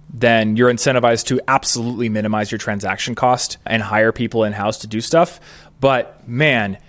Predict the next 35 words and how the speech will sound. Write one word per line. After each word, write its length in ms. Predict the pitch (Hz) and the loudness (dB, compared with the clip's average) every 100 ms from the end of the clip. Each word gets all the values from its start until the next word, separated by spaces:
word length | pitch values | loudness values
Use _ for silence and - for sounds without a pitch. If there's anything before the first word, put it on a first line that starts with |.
| - _ - | -20 _ -6
nobody 400 | 156 202 147 131 | 2 4 4 2
knows 240 | 131 135 127 | 4 2 4
how 80 | |
to 60 | 123 | 2
do 120 | 113 | 2
global 260 | 113 107 101 | -2 -2 -4
tax 280 | 117 101 - | -4 -4 -4
compliance. 640 | 107 104 98 95 - - _ _ - | -6 -6 -6 -6 -6 -8 _ _ -2
It 60 | |
would 160 | 139 131 | 0 2
cost 260 | 131 113 | 0 0
a 60 | 110 | -2
fortune. 520 | - 104 98 104 98 | -4 -4 -2 -6 -6
Like, 260 | 98 95 - _ | -8 -10 -14 _
it 140 | 143 | -6
gets 200 | 139 160 - | -2 0 0
to 40 | |
the 60 | 135 | -2
point 220 | 135 120 | -2 0
where 260 | 117 110 - - - - | 2 2 -2 -20 -16 -4
I 80 | 151 | 0
don't 140 | 226 | 2
think 140 | 143 | 2
that's 200 | 120 110 | 0 0
worth 160 | 117 110 | 0 0
hyper-optimizing, 960 | 113 107 90 95 - 85 57 - 55 113 - _ _ _ _ - | 0 -2 -2 -2 -4 -12 -10 -10 -12 -16 -20 _ _ _ _ -6
because 540 | 123 120 117 110 - | -4 2 4 4 0
what 180 | 98 143 | 0 2
you 80 | 151 | 4
guys 220 | 151 139 | 4 2
charge 320 | - 139 123 123 | 2 0 0 0
isn't 300 | 127 127 - | 0 0 -6
hugely 560 | - - 127 117 113 | -12 -4 -2 -2 -4
above 240 | 101 110 98 | 0 0 -2
Stripe. 380 | - 120 - | -2 -4 -4